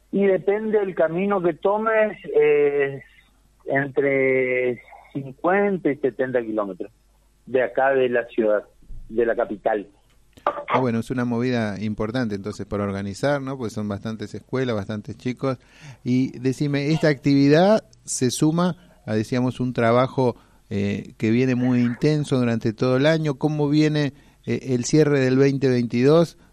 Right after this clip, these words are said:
Speaker 2: Porque con vos lo nombraste también, ¿no? Veníamos de, de un parate importante debido a la cuestión sanitaria. Sin embargo,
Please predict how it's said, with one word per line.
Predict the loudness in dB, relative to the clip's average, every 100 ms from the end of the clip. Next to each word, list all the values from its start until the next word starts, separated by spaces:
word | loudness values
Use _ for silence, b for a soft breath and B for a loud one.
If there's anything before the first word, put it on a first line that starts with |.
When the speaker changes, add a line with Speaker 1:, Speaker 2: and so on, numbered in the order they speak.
| -6
Speaker 2:
Porque | -4 -2 -2 0 -2 -6
con | -4
vos | -2 0
lo | 0
nombraste | 0 -2 -2
también, | -4 -2 -2
¿no? | -2
Veníamos | -4 -4 -2 -2 -2
de, | -2 -4 -6 b b b -10
de | -6 -4 -4
un | -8 -10 -6
parate | -2 -2 -2 -4
importante | -2 -4 -2 -4 -2 -4 -4 _
debido | -8 -4 0 0
a |
la | -2
cuestión | -4 -4 -4
sanitaria. | -4 -4 -2 -2 -2 -4 b b b
Sin | -8 -4
embargo, | -2 0 -2 -2